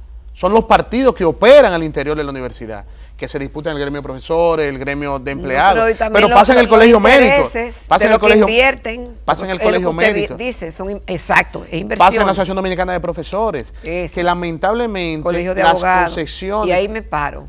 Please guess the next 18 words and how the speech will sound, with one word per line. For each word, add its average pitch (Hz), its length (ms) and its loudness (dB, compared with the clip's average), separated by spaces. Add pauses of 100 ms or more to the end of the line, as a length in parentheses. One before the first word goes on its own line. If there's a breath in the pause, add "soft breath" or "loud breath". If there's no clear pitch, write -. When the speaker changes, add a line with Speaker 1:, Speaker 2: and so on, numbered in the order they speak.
Speaker 1:
las 151 100 -6
concesiones 160 540 -10
clientelares 156 840 -8
y 160 60 -16
la 135 140 -10
forma 147 240 -10
de 156 60 -10
hacer 156 200 -14
política 123 640 -14 (480 soft breath)
cruza 160 560 -8 (100)
por 139 120 -8
la 135 100 -6
capacidad 135 500 -8
de 151 80 -10
quien 131 220 -14
tenga 135 240 -14
más 123 180 -14
recursos. 110 640 -16